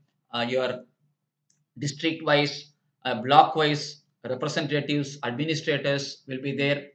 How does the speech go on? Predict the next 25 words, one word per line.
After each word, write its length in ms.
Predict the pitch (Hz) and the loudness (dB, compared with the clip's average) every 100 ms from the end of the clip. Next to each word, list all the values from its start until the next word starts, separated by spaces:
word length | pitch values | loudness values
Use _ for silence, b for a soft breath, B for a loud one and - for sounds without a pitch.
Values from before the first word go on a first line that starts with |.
| _ _ 123 | _ _ -8
and 160 | 120 | -6
you 120 | 131 | -6
can 160 | 131 127 | -6 -4
reach 260 | 139 139 156 | -4 -2 -2
out 160 | 147 | -2
to 60 | 139 | -2
them. 440 | 131 135 131 - _ _ _ | -2 -2 -4 -10 _ _ _
And 380 | 123 139 139 131 - | 0 2 2 -4 -4
at 200 | 131 - 151 | -6 -2 0
any 280 | 170 180 | 4 4
time 360 | 180 156 156 147 - _ _ _ | 6 6 6 0 -12 _ _ _
you 140 | 139 | -4
have 160 | 139 139 | 2 4
a 100 | 143 | 2
challenge, 560 | 139 135 135 139 - - | 2 0 0 -2 -8 -12
you 80 | 120 | -6
have 140 | 135 | -4
an 160 | 135 139 | -2 -2
issue, 540 | - 151 147 143 139 - _ - | -2 -2 -2 -4 -8 -18 _ -4
either 200 | 117 120 | -2 0
in 200 | 123 120 | -2 0
connecting 420 | 135 151 165 156 | 0 0 -4 -4
to 60 | 160 | 0
the 80 | |
application 800 | 156 156 160 160 156 170 156 147 | 0 0 -2 0 0 0 -4 -6